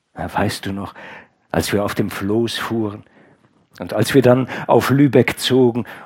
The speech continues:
und das Holstentor vor uns hatten und Musik und Fahnenschwenker auf uns zukamen, als ob man uns den Einzug machen wollte?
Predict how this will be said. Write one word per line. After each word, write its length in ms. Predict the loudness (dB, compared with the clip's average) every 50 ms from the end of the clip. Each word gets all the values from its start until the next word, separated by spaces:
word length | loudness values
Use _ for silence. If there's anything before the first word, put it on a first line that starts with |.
| -14 -10
und 140 | -2 0
das 180 | 2 2 2 4
Holstentor 800 | 6 6 6 6 4 0 -4 -2 -2 -2 0 2 4 4 4 4
vor 280 | 4 4 4 4 4 4
uns 200 | 0 -2 -2 0
hatten 280 | -2 -2 -2 -6 -10 -10 -12 -16 -18 -18 -20 _ _ _
und 320 | -6 -4 -4 -4 -6 -8 -12 -10 -8 -8 -2 2
Musik 560 | 4 4 6 6 6 8 8 8 8 6 2
und 160 | -2 -2 -2
Fahnenschwenker 1040 | -2 0 2 4 6 6 6 6 4 2 0 -2 0 2 2 2 2 2 2 2
auf 160 | 2 0 0 -2
uns 260 | -4 -4 -6 -8 -8
zukamen, 680 | -6 -2 -2 -2 -2 0 0 2 2 4 4 4 4 4
als 160 | 4 2 2
ob 180 | 0 -2 0 2
man 160 | 2 2 2
uns 420 | 0 -2 -2 -2 -4 -6 -8 -4
den 180 | -2 -2 -2 0
Einzug 580 | 0 0 0 0 -2 -4 -6 -8 -8 -8 -6
machen 320 | -6 -6 -6 -6 -6 -8 -6
wollte? 360 | -6 -6 -6 -8 -10 -12 -14